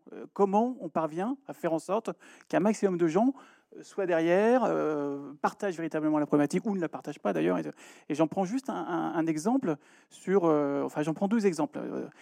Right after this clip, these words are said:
euh, il y a, euh, on a monté avec plusieurs, euh, territoires un truc qui s'appelle Solutions Solidaires, qui travaille sur les solidarités nouvelles. On fait chaque, avec l'ifop et Jérôme Fourquet, on a fait deux sondages, un en deux mille vingt et un, un, un en deux mille vingt-deux, en mode baromètre.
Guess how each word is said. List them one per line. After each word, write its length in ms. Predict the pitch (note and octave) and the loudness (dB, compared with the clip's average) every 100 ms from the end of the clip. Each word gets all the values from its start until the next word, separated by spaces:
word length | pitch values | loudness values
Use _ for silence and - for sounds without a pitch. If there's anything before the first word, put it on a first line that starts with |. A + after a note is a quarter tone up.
| - - - | -20 -16 -6
euh, 260 | C#3+ D3 C#3+ | -2 0 2
il 60 | |
y 60 | D3 | 4
a, 140 | D3 | 4
euh, 220 | C#3+ C#3 C#3 | 4 2 0
on 100 | C#3+ | 0
a 60 | |
monté 220 | D3+ D3+ F3+ | 0 0 -2
avec 120 | D#3+ | -6
plusieurs, 220 | D#3+ D#3 | -10 -12
euh, 160 | D3 C#3+ | -12 -10
territoires 400 | D3+ D3 G3 F#3 | -8 -2 2 2
un 40 | |
truc 180 | D3+ G3+ | 2 -2
qui 40 | - | -10
s'appelle 200 | - D#3 | -8 -8
Solutions 280 | E3+ - | -8 -10
Solidaires, 380 | D#3 D3 D3 G3 | -10 -4 0 0
qui 80 | - | -2
travaille 180 | - F3 | -10 -10
sur 100 | - | -12
les 40 | |
solidarités 480 | D3 E3 D3+ D#3 F3+ | -12 -10 -8 -8 -4
nouvelles. 320 | E3 D3+ C#3+ - - - - | -2 -2 -4 -10 -20 -20 -12
On 80 | D#3 | -6
fait 140 | - | -2
chaque, 220 | E3 E3+ E3 | -2 -2 2
avec 240 | D#3 F3 | 2 2
l'ifop 240 | D#3+ F#3 - | -4 -12 -10
et 60 | C#3 | -10
Jérôme 180 | C#3 | -12
Fourquet, 300 | C#3+ D3+ - | -14 -16 -12
on 80 | B3 | -10
a 40 | D#3 | -6
fait 120 | D#3 | -4
deux 140 | E3 | -4
sondages, 420 | G#3 F#3 D3+ C3 C3 - - _ - | -6 -2 -2 -2 -10 -18 -20 _ -4
un 80 | |
en 120 | F#3+ E3 | -2 -2
deux 80 | |
mille 120 | E3+ D3+ | -4 -6
vingt 180 | D#3 | -6
et 40 | F#3+ | -8
un, 160 | A3 - | -10 -6
un, 240 | G3+ G3+ - | -2 -2 -2
un 100 | F#3 | -2
en 80 | |
deux 100 | F3+ | 0
mille 140 | F3 E3 | 0 2
vingt-deux, 340 | D#3+ D3 C3 - - | 0 0 -4 -6 -4
en 120 | D3+ | 2
mode 180 | E3+ F#3+ | 4 4
baromètre. 480 | F3+ E3 D3+ C3+ | 2 0 -2 -4